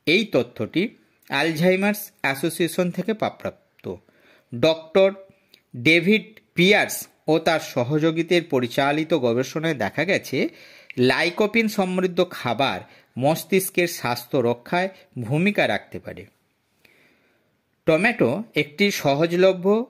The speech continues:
স্বাদযুক্ত এবং পুষ্টিকর ফল। এটি আমাদের স্বাস্থ্যের বিভিন্ন দিকে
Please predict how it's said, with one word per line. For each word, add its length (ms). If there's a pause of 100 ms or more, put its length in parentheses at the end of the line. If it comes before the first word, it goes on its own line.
(140)
স্বাদযুক্ত 920 (140)
এবং 340
পুষ্টিকর 540 (100)
ফল। 220 (880)
এটি 420 (340)
আমাদের 380
স্বাস্থ্যের 760 (280)
বিভিন্ন 540
দিকে 460